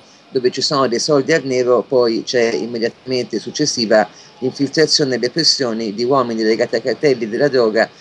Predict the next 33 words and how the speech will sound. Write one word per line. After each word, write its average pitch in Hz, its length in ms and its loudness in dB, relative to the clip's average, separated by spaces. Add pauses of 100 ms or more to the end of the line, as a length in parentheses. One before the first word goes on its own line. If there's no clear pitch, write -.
(200)
all'interno 131 600 0
dei 107 100 -2
partiti. 101 540 -6 (1800)
La 190 40 6
lotta 196 260 6
al 165 60 2
narcotraffico 165 680 0
è 139 40 -2
stata 143 280 0
il 139 60 -4
punto 147 300 -8
centrale 151 440 0
del 135 100 -4
programma 127 380 -6
del 120 140 -6
presidente 123 480 -6
uscente, 120 420 -4
ma 113 120 -8
naturalmente, 117 800 -6
come 107 280 -8
abbiamo 113 280 -6
visto 131 300 -4
anche 123 160 -4
in 117 80 -8
tanti 123 300 -2
altri 123 180 0
paesi, 120 560 0
questi, 107 680 -6
eh, 87 320 -2
diciamo, 107 320 -8
pugni 143 280 0
di 127 120 -2
ferro 113 520 2